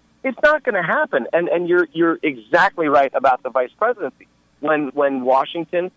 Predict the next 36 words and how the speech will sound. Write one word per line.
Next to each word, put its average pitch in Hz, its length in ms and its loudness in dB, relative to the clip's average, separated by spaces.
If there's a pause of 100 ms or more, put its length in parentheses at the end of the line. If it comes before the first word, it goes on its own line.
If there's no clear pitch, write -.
(180)
decided 143 480 0
not 127 240 0
to 165 100 -10
run 147 360 0
for 143 120 0
another 131 280 -2
term, 120 420 -4 (380)
he 170 100 -2
wrote 160 320 0
back 143 240 0
to - 160 -4
Abigail, 123 500 0
as 165 140 -2
he 185 100 -10
did 196 300 -4 (100)
in 214 200 0 (400)
almost 233 360 2 (380)
all 339 300 0
matters 127 420 -4
of 104 140 -10
life, 98 260 -2 (380)
personal, 196 440 0
professional. 117 800 -2
Also, 202 300 2
th-, 170 300 -4
these 190 160 -6
people 226 300 -4
spent 160 260 0
a 131 60 0
lot 139 280 4
of 175 140 -10
time 127 240 -2
away 143 240 -2
from 139 160 -8
each 117 160 -6
other 113 160 0